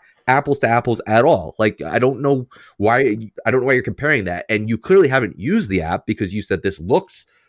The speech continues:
stupid." So, you know, maybe try it before you knock it. I was just getting irritated 'cause I'm like, "I don't understand why these people are shitting on this."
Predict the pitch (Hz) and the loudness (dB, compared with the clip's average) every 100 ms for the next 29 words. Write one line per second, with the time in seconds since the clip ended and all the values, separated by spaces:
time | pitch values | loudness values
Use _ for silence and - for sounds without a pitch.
0 | _ - - - 101 104 90 107 - _ | _ -12 -8 -2 -2 0 0 -2 -10 _
1 | _ _ _ _ - 131 120 107 - - | _ _ _ _ 0 4 4 2 -4 -8
2 | 113 104 85 85 _ - 101 113 135 127 | -4 -2 -4 -8 _ -12 -2 0 2 0
3 | - 135 127 101 98 - 95 92 92 113 | -2 0 0 0 -4 -6 -6 -4 -2 -2
4 | 110 - - _ - 107 156 147 101 87 | -2 -6 -20 _ -8 -8 -6 -6 -6 -6
5 | 87 85 73 76 - 95 98 95 117 117 | -8 -6 -10 -10 -12 -10 -6 -4 -6 -8
6 | 107 110 95 87 98 - 78 - 90 80 | -10 -10 -8 -10 -12 -10 -10 -6 -6 -6
7 | 78 71 | -10 -12